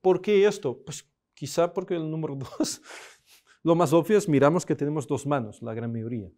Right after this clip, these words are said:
¿no? Pero más importante que eso es mirar que esta parte del número dos carga que la idea de algo humano. Pero el número, eh, cero,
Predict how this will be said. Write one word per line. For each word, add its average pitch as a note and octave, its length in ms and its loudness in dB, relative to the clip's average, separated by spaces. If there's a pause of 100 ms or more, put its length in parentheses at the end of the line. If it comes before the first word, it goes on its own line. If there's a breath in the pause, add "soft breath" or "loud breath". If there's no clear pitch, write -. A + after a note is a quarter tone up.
¿no? D#3+ 240 -8 (800 soft breath)
Pero G#3+ 380 8
más G#3+ 280 6
importante G#3 440 2
que F#3 160 4
eso F#3 200 2
es F#3+ 100 -4
mirar D#3 460 2
que D#3 440 0
esta F#3+ 840 8
parte F3 340 4
del A#2+ 160 2
número D#3+ 240 0
dos D#3 300 2
carga D3+ 520 4
que E3+ 460 -2 (1400)
la C#3 360 -2
idea C#3 600 -4 (1000)
de C#3 240 -4
algo G#2+ 280 -4
humano. D3+ 440 -4 (1000)
Pero G3 440 2 (380)
el D#4+ 240 4
número, E3+ 680 2 (380)
eh, B2 200 -4
cero, B2 960 2